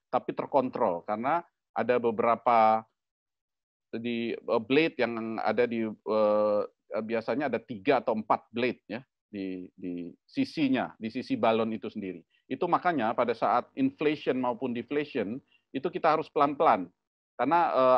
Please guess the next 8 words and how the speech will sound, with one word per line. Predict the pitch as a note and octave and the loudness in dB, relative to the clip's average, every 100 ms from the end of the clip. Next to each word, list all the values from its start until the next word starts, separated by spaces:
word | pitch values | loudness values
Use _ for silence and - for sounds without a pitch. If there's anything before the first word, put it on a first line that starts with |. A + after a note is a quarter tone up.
| C3 | 4
ada | D#3 | 2
literatur | D3 - C3 - E3 | 0 2 0 0 -2
mengatakan | C#3+ A#2+ A#2 - - - - _ _ | -2 0 0 2 0 0 -14 _ _
jika | B2 C#3 | -4 -2
kita | B2 C#3 B2+ - | -2 -2 -2 0
terlalu | B2+ A#2+ B2 - | 2 2 0 -4
cepat, | - A#2+ A2+ A#2 | 2 4 4 0
maka | A#2 - | -4 0